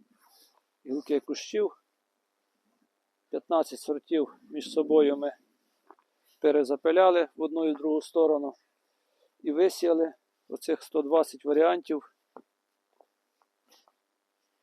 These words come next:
Спочатку в касети, потім пересадили в горщики літрові, і, і в кінці літа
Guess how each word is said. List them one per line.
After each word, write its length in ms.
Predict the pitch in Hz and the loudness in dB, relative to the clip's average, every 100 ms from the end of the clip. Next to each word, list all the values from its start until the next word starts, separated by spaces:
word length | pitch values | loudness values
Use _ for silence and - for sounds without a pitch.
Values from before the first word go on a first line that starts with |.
| _ _ _ _ | _ _ _ _
Спочатку 540 | - - 175 170 160 | -12 0 4 4 2
в 40 | 151 | -4
касети, 440 | 170 - 233 196 | -2 2 2 2
потім 340 | 175 170 165 | 0 0 0
пересадили 580 | 156 160 - 165 165 160 | 0 0 2 2 4 4
в 40 | 156 | 4
горщики 480 | 220 214 202 190 | 0 -2 -8 -4
літрові, 520 | 185 175 185 175 160 151 | -2 0 4 4 4 0
і, 80 | 151 _ _ - | -6 _ _ -8
і 60 | 170 | -8
в 40 | |
кінці 500 | - 180 - 196 180 - - | -6 -10 -6 -4 -4 -4 -8
літа 420 | 175 180 160 139 | -4 -2 -2 -4